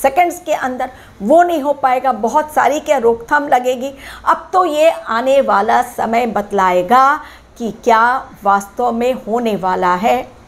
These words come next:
भगवान कल्कि के mission में हर चीज़ पर एक suspense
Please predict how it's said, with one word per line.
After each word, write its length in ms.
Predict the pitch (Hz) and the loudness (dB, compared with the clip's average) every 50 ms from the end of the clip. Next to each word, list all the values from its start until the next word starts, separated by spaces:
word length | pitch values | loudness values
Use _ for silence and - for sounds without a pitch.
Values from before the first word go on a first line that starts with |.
| - - - | -20 -8 -4
भगवान 440 | 196 202 180 175 190 185 185 180 | -2 -2 0 2 2 0 0 -2
कल्कि 460 | 175 - - 233 226 233 - 330 330 320 | -4 -2 0 0 0 0 0 -2 -2 -2
के 340 | 330 - 311 311 320 311 320 - - - - - - | 0 2 2 2 2 0 -4 -12 -20 -20 -20 -16 -8
mission 460 | 190 208 240 277 - - 359 320 311 | -4 -2 0 0 0 0 0 0 0
में 380 | 294 285 285 294 302 311 302 - - - - - - | 0 0 0 0 0 0 -4 -8 -16 -20 -20 -20 -6
हर 280 | - 294 370 403 392 | 0 2 4 4 2
चीज़ 380 | 330 - - 330 311 311 - - - - | 0 -6 -8 -8 -8 -8 -8 -10 -8 -4
पर 200 | 277 294 302 - - - - - - - | -4 -4 -4 -6 -10 -18 -20 -20 -10 -2
एक 260 | 302 339 403 381 - | 0 0 0 0 -2
suspense 580 | - - 320 294 - - - - 311 339 403 | -4 -2 -2 -2 -2 -4 -2 0 0 0 0